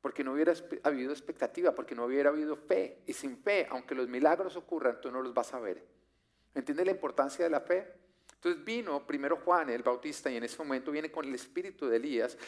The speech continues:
y empieza a predicar para levantar la fe de ellos, para que haya expectativa, para que haya un arrepentimiento,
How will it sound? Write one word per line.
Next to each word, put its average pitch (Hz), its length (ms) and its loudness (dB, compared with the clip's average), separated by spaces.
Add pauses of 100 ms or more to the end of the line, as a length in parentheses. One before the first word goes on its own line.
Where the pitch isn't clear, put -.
(140)
y 151 100 -2
empieza 165 600 0
a - 60 -2
predicar 123 600 2
para 120 200 4
levantar 113 480 2
la 127 160 -2
fe 156 320 -2
de 107 260 -2
ellos, 98 180 -14
para 110 240 -6
que - 80 -2
haya 120 140 -2
expectativa, 113 600 -4
para 113 200 -2
que 123 80 -2
haya 123 120 -2
un 151 100 -6
arrepentimiento, 113 840 -6